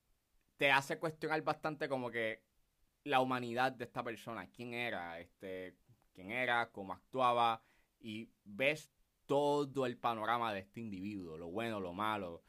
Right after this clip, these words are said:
sus elementos, you know, egoístas, que influyeron bastante en la vida de Oppenheimer, y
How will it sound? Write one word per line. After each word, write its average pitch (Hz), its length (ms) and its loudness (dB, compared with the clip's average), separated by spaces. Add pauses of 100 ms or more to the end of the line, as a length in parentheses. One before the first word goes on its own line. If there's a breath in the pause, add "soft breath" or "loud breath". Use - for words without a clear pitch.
(140 soft breath)
sus 101 320 -8
elementos, 104 580 -6
you 120 100 -8
know, 120 200 -4
egoístas, 101 800 -6 (360)
que 120 400 0 (320 soft breath)
influyeron 131 580 -2
bastante 135 760 0 (160)
en 104 160 -8
la 95 140 0
vida 120 380 0
de 120 160 0
Oppenheimer, 110 960 -4
y 101 360 -6